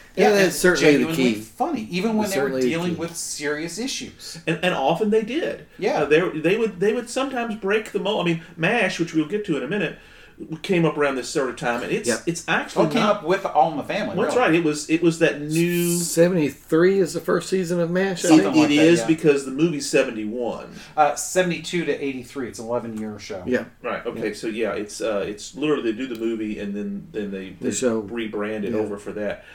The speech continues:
Speaker 3: And it's designed as a comedy originally, but it doesn't stay there.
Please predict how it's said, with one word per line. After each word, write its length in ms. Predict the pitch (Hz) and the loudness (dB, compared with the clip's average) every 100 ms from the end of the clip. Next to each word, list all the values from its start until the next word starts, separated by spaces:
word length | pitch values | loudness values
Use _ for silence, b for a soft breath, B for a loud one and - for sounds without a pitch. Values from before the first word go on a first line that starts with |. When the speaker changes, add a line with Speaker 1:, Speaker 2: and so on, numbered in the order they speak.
| B 175 B | B -18 B
Speaker 3:
And 180 | 165 160 | 0 0
it's 300 | 226 233 - | -4 -6 -6
designed 540 | 147 143 139 175 233 | -6 -2 2 2 2
as 120 | 202 170 | 0 -2
a 60 | |
comedy 400 | - 160 185 147 | -2 -2 0 -2
originally, 400 | 123 143 170 185 | -4 -6 -6 -4
but 120 | 147 | -4
it 60 | 110 | 0
doesn't 240 | 143 165 - | 0 -2 -4
stay 280 | - 131 | -4 -4
there. 220 | 113 - | -4 -10